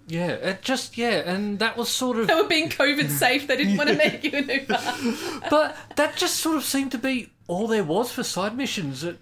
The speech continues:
Speaker 1: just, which is, it's a shame, because
Speaker 2: Mm.
Speaker 1: doing those missions is what, what helps you explore the map a little bit more, 'cause
Speaker 2: Yeah,
Speaker 1: you're trying to find
Speaker 2: absolutely,
Speaker 1: that.
Speaker 2: yeah.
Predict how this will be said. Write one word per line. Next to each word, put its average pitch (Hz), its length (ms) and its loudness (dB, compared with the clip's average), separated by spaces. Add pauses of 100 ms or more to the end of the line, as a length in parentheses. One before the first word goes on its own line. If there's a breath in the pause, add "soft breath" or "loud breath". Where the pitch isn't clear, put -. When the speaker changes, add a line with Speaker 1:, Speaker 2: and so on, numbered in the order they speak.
(120)
Speaker 1:
just, 208 240 -6 (100)
which 247 220 0
is, 247 80 -4 (680)
it's 214 120 -2
a 240 80 2
shame, 214 520 0
because 156 540 0
Speaker 2:
Mm. - 80 -16 (460)
Speaker 1:
doing 214 260 0
those 202 180 0
missions 156 340 -4
is 123 140 -10
what, 143 220 -6
what - 240 -2 (160)
helps - 260 -2
you 139 60 -2
explore 131 480 -4
the 117 80 -6
map 117 240 -2
a 135 40 -6
little 131 200 -2
bit 127 100 -6
more, 139 160 0
'cause 311 140 2
Speaker 2:
Yeah, - 60 2
Speaker 1:
you're 226 80 2
trying - 140 0
to 262 140 2
find 196 260 0
Speaker 2:
absolutely, 247 40 -4
Speaker 1:
that. 226 80 -6
Speaker 2:
yeah. 262 260 -4